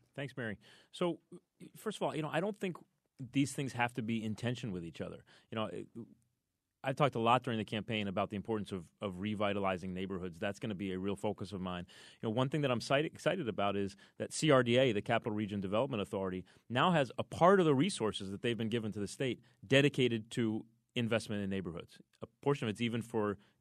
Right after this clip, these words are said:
the Promise Zone specifically. Uh, I hope that that'll be a piece of, uh, an effort to revitalize Albany Avenue as well. Uh, so I, I think we need to just continue to prioritize neighborhood development.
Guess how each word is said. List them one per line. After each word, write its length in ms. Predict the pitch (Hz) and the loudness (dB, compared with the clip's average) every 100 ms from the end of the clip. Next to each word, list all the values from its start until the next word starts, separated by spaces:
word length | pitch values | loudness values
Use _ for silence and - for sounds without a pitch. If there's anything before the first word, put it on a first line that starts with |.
| _ _ _ - | _ _ _ -12
the 60 | - | -6
Promise 340 | - 120 117 | 2 2 2
Zone 200 | - 98 | -2 -6
specifically. 640 | 87 - 113 104 - - - - - _ - | -8 -8 -6 -8 -10 -18 -20 -20 -20 _ -16
Uh, 140 | 95 - - _ _ _ _ | -12 -12 -16 _ _ _ _
I 120 | 107 | -2
hope 240 | 104 123 123 | 2 0 0
that 100 | 120 | -2
that'll 220 | 113 113 | 0 0
be 140 | 117 | -2
a 40 | 117 | -2
piece 380 | 120 123 - - | 0 -2 -4 -6
of, 260 | 120 117 113 - | -2 -2 -4 -4
uh, 140 | 113 113 | -4 -2
an 100 | 123 | -4
effort 260 | 123 123 | -4 -6
to 100 | 127 | -4
revitalize 480 | 120 120 123 123 123 | -2 2 2 2 0
Albany 260 | 131 127 131 | -2 -2 -4
Avenue 320 | 135 127 127 | -4 -6 -6
as 100 | 120 | -4
well. 300 | 143 123 - - - _ | -4 -4 -6 -18 -20 _
Uh, 100 | - 90 | -14 -8
so 160 | - | 0
I, 60 | 131 - | 2 2
I 40 | 117 | -6
think 320 | 135 143 - _ _ - - | -4 -6 -8 _ _ -20 -12
we 220 | 127 131 | -2 0
need 220 | 151 139 | 2 0
to 100 | 131 | -2
just 240 | 117 123 - _ | -2 -2 -4 _
continue 400 | 110 - 131 139 | -4 0 2 4
to 180 | 120 101 - _ _ _ | 4 2 -6 _ _ _
prioritize 800 | 120 110 107 123 123 131 123 113 | 2 4 6 6 4 0 0 -2
neighborhood 380 | 107 110 107 107 | -2 -2 0 -2
development. 500 | 98 104 113 131 139 | -2 -2 -4 -6 -12